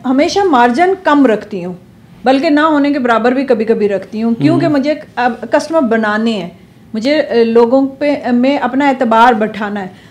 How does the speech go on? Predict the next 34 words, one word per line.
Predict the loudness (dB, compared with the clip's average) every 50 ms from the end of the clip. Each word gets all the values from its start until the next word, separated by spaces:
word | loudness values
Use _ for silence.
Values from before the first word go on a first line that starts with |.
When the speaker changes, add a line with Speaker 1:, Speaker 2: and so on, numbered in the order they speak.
| -10 -6
Speaker 1:
अगर | 0 2 4 4 4
मैं | 2 0 2
पहले | 4 4 4 4 4 2 2
से | 2 0 0
ही | 0 0 0 0
लालच | -2 0 2 2 4 4 4 2 2 0
ये | -4 -2
करूँगी | 0 2 2 2 2 2 0 -2
कि | -2 0
मैं | 0 2 2 2 0 0 -2 -4 -10 -18 -10 -4 -2
मुनाफा | 2 2 2 2 4 4 4
ज़्यादा | 4 6 4 4 4 4 2
ले | 2 0 0
लूँ | 0 0 0 -2 -2 -8 -16 -20 -18 -2
और | 2 2 4 4
मैं | 4 2 2 2
कुछ | 2 2 4 4
भी | 4 4 4
उन्हें | 4 4 4 4 4
दे | 4 4 2
दूँ, | 2 0 -2 -2 -4 -2 0
तो | 0 2
वो | 2 2
एक | 0 0 0 0 0 0 4 2
दफ़ा | 4 4 4 4
ले | 4 4 2
लेंगे, | 2 2 2 0
उसके | -2 -4 -4 0
बाद | 2 2 2 4
मेरे | 2 0 2
पास | 0 -2 -2 -2
नहीं | -4 -2 -2 -2
आएंगी। | -2 -2 -4 -6 -6 -8
Speaker 2:
जी। | -10 -12 -10 -8 -8 -8 -8